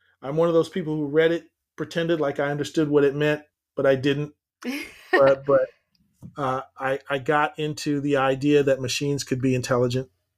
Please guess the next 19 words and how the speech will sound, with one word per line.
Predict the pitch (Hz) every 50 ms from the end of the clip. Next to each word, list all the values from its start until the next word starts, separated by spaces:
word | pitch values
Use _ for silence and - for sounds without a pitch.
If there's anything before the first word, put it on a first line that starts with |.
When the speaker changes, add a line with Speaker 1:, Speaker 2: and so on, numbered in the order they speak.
| _ _ _ _ _ _ - -
Speaker 1:
Uh, | 185 185 202 208 214
there | 185 165 165
was | - 120 123
a |
Speaker 2:
Ooh. | 120
Speaker 1:
book | 147 147 - -
called | - 156 139 135 131 131 - _ -
The | 139 135
Mind's | 135 139 131 135 139 139 127 - -
Eye. | 139 131 127 127 127 135 131 _ _ _ _ _ _ _ _ _ -
Speaker 2:
Mm-hmm. | 214 180 170 175 170 170 180 220 233
Speaker 1:
Uh, | 226 -
I, | - 131 131 - 135 131
I | 135
definitely | 123 - 151 139 - - 143 135
followed | 127 - - 139 131 131 131 127 131 - - -
a | 131
guy | 117 139 135 131 135
named, | 135 131 127 127 131